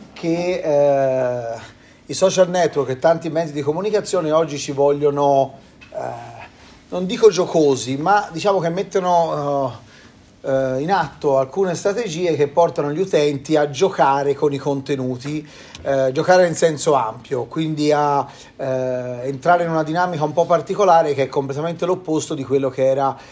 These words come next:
fino a qualche anno fa. Eh, l'altra settimana scorsa avete parlato con Giorgio, insomma, che è, eh, in questo mondo da molto più di me, è un esponente della scrittura classica, per quanto anche lui sia bravissimo sui social e a comunicare,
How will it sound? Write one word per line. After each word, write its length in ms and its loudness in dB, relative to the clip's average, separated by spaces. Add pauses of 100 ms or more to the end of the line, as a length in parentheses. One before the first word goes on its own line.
(100)
fino 300 -4
a 40 -2
qualche 300 -4
anno 160 -4
fa. 220 -12 (340)
Eh, 400 2
l'altra 520 -2 (400)
settimana 420 -4
scorsa 300 2
avete 160 0
parlato 320 0
con 200 -6
Giorgio, 400 0
insomma, 340 -6
che 140 -2
è, 220 -2 (400)
eh, 140 -8
in 80 -12
questo 300 -6
mondo 340 -2
da 120 2
molto 320 -4
più 140 -6
di 140 -6
me, 360 -4 (260)
è 80 -14
un 100 -8
esponente 480 -2
della 160 2
scrittura 440 -2
classica, 580 -2
per 120 -6
quanto 320 -6
anche 180 -8
lui 140 -6
sia 160 -8
bravissimo 600 -10
sui 160 -14
social 600 -4 (340)
e 80 -2
a 80 0
comunicare, 840 2